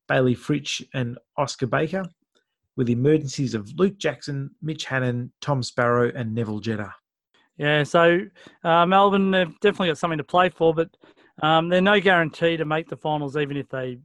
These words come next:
Speaker 2: beat us, uh, fairly convincingly. Um, so in some ways, they, they do need their results to go their way. Um, so we'll have to wait and see, um,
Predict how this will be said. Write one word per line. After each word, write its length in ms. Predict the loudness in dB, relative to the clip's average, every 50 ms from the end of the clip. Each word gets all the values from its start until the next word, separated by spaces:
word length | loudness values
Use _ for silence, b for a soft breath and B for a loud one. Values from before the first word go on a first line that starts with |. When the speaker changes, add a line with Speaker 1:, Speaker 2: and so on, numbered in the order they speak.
| _ _ _ _ _ _ _
Speaker 2:
beat 160 | -4 -2 -2
us, 340 | -2 -4 -6 -8 -16 -18 _
uh, 160 | -12 -12 -12 -12 -6 _
fairly 220 | -2 -2 -2 -4
convincingly. 840 | -6 -10 -12 -10 -10 -10 -10 -10 -12 -12 -12 -8 -6 -6 -6 -6 -8 b b b b b b b
Um, 500 | -12 -8 -6 -2 -2 -2 -2 -2 -4 -8 -12
so 400 | -12 -8 -4 -4 -2 -4 -4 -6 -10 _ _ _ _ _ _ _ _ _ _ _ _
in 140 | -14 -12 -12
some 280 | -2 2 2 2 4 2
ways, 340 | 2 2 2 2 0 -2 -4
they, 260 | -2 -2 -2 -4 -6 _ -10 -8
they 100 | -8 -6
do 180 | -4 -4 -2
need 180 | -2 -4 -4 -4
their 180 | -6 -8 -8 -8
results 480 | -10 -12 -10 -8 -8 -8 -8 -12 _
to 100 | _ -14
go 220 | -8 -6 -6 -4 -4
their 260 | -4 -6 -8 -8 -8
way. 440 | -4 -2 0 0 0 -2 -4 -6 -8 _ _ _ _ _ _ -14
Um, 480 | -10 -8 -6 -6 -6 -6 -6 -8 -12 -14
so 400 | -8 -4 -2 -2 -2 -2 -4 -6 -12 _
we'll 140 | -12 -6 -4
have 140 | -4 -4 -4
to 80 | -4 -4
wait 200 | -2 -2 -4 -4
and 80 | -10
see, 500 | -12 -8 -6 -4 -2 -4 -4 -6 -10 -14 _ _ _ _ _ _ _ _ _ _ _ _ _
um, 540 | -10 -6 -4 -2 -2 -2 -2 -4 -4 -8 -10